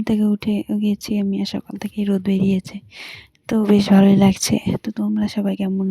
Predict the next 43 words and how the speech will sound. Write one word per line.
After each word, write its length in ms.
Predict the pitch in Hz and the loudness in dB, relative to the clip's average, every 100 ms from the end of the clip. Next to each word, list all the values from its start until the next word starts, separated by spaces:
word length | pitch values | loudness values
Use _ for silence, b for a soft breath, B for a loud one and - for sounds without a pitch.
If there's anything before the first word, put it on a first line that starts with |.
| 190 | -2
আছো? 220 | - 220 233 _ B B B - | -4 -10 -12 _ B B B -4
আর 140 | 202 - | -2 -2
দেখো, 260 | 202 - 220 220 | -4 -4 -2 -2
এই 60 | 202 - | -2 -4
যে 60 | 196 | -4
আমাদের 340 | 196 196 190 - _ - | -2 -2 -4 -6 _ -6
বাড়িতে 360 | 208 185 185 202 | -2 -2 -4 -6
কুশালের 460 | - 190 196 185 185 | -6 -6 -4 -4 -4
গাছ 220 | 180 185 185 | -4 -4 -6
হয়েছে, 200 | 180 202 | -4 -6
বা-, 180 | 190 180 202 | -6 -6 -6
আর 60 | 202 | -4
তোমরা 160 | 214 214 208 | 0 0 -2
তো 40 | 208 | -4
জানো 160 | 196 214 | -2 -2
যে 60 | 214 | -2
আমি 80 | 202 190 | -2 -2
বাবার 200 | 185 185 | -2 -2
বাড়িতে 240 | 180 175 185 170 | -4 -4 -4 -6
আছি। 220 | - 208 - B B B B _ | -8 -12 -12 B B B B _
তো, 100 | 220 220 214 _ - | -2 0 -2 _ -6
উম, 180 | 208 208 208 | -2 0 0
বাবার 260 | 208 202 202 | 0 0 0
বাড়িতে 280 | 208 208 220 | -2 -4 -8
একটা 240 | - - _ _ _ _ | -10 -16 _ _ _ _
কুশালের 400 | - 233 226 226 | -12 -6 -2 0
গাছ 240 | 214 202 196 | 2 0 -2
হয়েছে 220 | 208 202 208 | -2 -2 -2
অনেকগুলো, 440 | 190 185 196 185 196 202 | -2 -2 -4 -4 -4 -6
দেখো 200 | 196 214 214 - | -6 -6 -6 -6
অনেকটা 480 | - 202 220 _ 233 208 | -6 -6 -6 _ -8 -4
বড়, 260 | 196 185 185 190 | -4 -4 -4 -2
বেঁধে 300 | 196 208 202 | -2 -2 -4
দিয়েছে, 280 | 202 202 214 | -4 -6 -8
তাও 180 | 196 196 | -8 -6
হেলে 220 | 190 190 196 | -4 -6 -6
পড়ে 160 | 185 | -6
গেছে। 260 | 180 175 208 208 b b b b b b _ | -6 -8 -12 -14 b b b b b b _
সেটাই 260 | - 214 208 | -10 -4 -2
আমি 120 | 208 202 | 0 -2
দেখাচ্ছি 420 | 190 190 202 196 | -4 -6 -10 -8
তোমাদেরকে, 480 | 190 190 185 190 185 180 | -4 -4 -4 -4 -6 -8
দেখো। 200 | 180 | -10